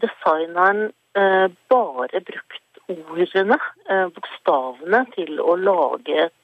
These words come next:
et veldig kult omslag, synes jeg. Og,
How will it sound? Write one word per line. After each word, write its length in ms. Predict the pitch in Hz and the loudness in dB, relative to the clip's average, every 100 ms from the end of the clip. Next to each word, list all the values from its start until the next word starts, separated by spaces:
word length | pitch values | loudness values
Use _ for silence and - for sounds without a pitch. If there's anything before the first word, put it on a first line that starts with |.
| - | 0
et 280 | 170 - - | 0 0 -4
veldig 260 | 170 156 - - | -6 -6 -10 -16
kult 220 | 175 165 | -14 -6
omslag, 380 | 160 160 - - | -6 -4 -2 -2
synes 180 | - 214 | -2 0
jeg. 180 | 220 285 453 - - - - - - | 2 2 0 -14 -20 -20 -20 -10 0
Og, 380 | 208 214 226 | 4 6 6